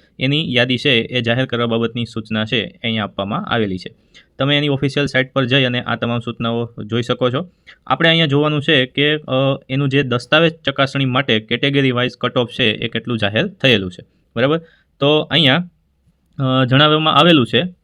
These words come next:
કે કુલ બાર હજાર ખાલી જગ્યા માટે કુલ બાવીસ હજાર એકસો ને ચોસઠ ઉમેદવારો દસ્તાવેજ ચકાસણી માટે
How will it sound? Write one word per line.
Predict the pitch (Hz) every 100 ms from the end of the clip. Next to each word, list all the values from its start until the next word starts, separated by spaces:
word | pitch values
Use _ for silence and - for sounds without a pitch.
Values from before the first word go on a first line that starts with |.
| _
કે | 139 156
કુલ | 160 180 156 185 185 _ _ -
બાર | 117 131 170
હજાર | 156 160 160
ખાલી | 160 131 143
જગ્યા | 131 131 135
માટે | 131 147 117
કુલ | 117 160 135 120
બાવીસ | 95 113 160 165
હજાર | 135 139 127
એકસો | 123 131
ને | 127
ચોસઠ | - 117 - 165 156
ઉમેદવારો | 127 123 120 123
દસ્તાવેજ | 117 110 110 135 147 151
ચકાસણી | 120 - 113 120 120
માટે | 135 147